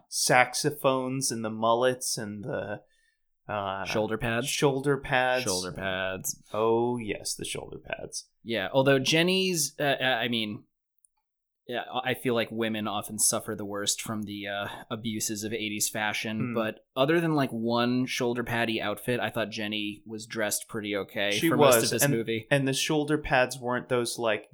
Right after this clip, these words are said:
Speaker 1: garishly oversized business coat
Speaker 2: Right.
Speaker 1: ones.
Speaker 2: Yeah,
Speaker 1: like
Speaker 2: it wasn't like, she didn't look like a linebacker.
Speaker 1: Right.
Speaker 2: Yeah.
Speaker 1: <laughs>
Speaker 2: Yeah.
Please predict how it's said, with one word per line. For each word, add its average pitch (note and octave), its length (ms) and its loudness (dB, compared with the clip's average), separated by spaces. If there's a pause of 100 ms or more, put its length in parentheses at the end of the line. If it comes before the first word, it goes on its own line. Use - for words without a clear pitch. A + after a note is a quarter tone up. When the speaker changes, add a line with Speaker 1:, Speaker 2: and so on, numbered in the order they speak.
(140)
Speaker 1:
garishly A2+ 680 0
oversized A2 840 0 (120)
business A2 460 -4
coat - 360 -2 (120)
Speaker 2:
Right. E2 380 -4 (360)
Speaker 1:
ones. A#2+ 460 -4
Speaker 2:
Yeah, F2 160 0
Speaker 1:
like A#2 140 2
Speaker 2:
it A2 60 0
wasn't A2 340 -2
like, G2+ 360 -6
she - 140 -2
didn't A#2+ 160 0
look A2 120 -2
like G#2+ 140 -2
a F#2+ 60 -8
linebacker. F2+ 760 -10
Speaker 1:
Right. C3+ 460 4
Speaker 2:
Yeah. G2+ 320 2
Speaker 1:
<laughs> - 180 0 (880)
Speaker 2:
Yeah. C#2+ 180 -10